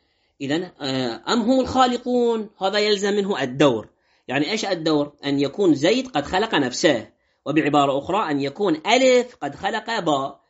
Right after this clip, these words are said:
وأن يكون باء قد خلق ألف. هذا دور مستحيل في الحقيقة. القرآن الكريم يقول هذا مستحيل. أم خلقوا من غير شيء، يعني لو أنهم وجدوا من العدم، هذا أيضا أنه مستحيل. فالقرآن الكريم هنا يعتمد على جملة من المبادئ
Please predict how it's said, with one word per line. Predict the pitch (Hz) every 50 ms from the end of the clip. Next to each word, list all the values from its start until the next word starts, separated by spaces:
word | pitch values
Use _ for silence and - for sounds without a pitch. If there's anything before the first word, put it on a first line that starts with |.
| _ _ _
وأن | 147 151 147 156 156 160
يكون | 156 151 - 226 220 180 151 139
باء | 175 226 277 311 320
قد | 330 - - 196
خلق | - - 254 220 170 - 143
ألف. | 113 117 117 123 135 156 156 _ _ _
هذا | 285 302 311 294
دور | 311 311 302 254 220 208
مستحيل | 208 208 - - 220 - 294 254
في | 247 208 175
الحقيقة. | - - 147 135 131 123 123 - 123 117 -
القرآن | 147 - 170 180 226 240
الكريم | 214 - 220 254 269
يقول | 254 247 262
هذا | 277 294 311
مستحيل. | 277 254 - - 196 196 302 302 254 143 107 - - _ _ _ - - - - _ _ _ _ _ _ _ -
أم | 196 208 208
خلقوا | 196 - - 247 240 247 247 349 349 339
من | 330 302
غير | 277 294 285
شيء، | 247 - - 208 202 214 - _ _
يعني | 185 202 233
لو | 254 262 233
أنهم | 208 202 196 196 196 202 233 233 - _ - 214 226
وجدوا | 247 220 254 254 277
من | 247 196 160
العدم، | 139 120 120 139 139 165 156 135 117 113 123 - - _
هذا | 160 175 202 247
أيضا | 285 277 262 233
أنه | 202 190 180 175
مستحيل. | 156 147 - - 131 - 139 131 135 - _
فالقرآن | - 131 131 139 - 170 190
الكريم | 190 185 - 196 226 247 220
هنا | 180 208 220 226
يعتمد | 190 180 - - - 165 151 135
على | 127 127 120 123
جملة | 127 147 165 156 135
من | 127 120
المبادئ | 117 113 117 117 120 120 123 131 180 233 277